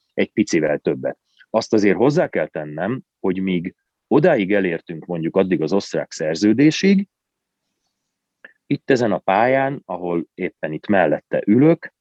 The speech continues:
azért rengeteg, ö, labda,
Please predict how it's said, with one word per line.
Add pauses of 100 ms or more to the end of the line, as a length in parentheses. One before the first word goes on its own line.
(400)
azért
rengeteg, (240)
ö, (220)
labda,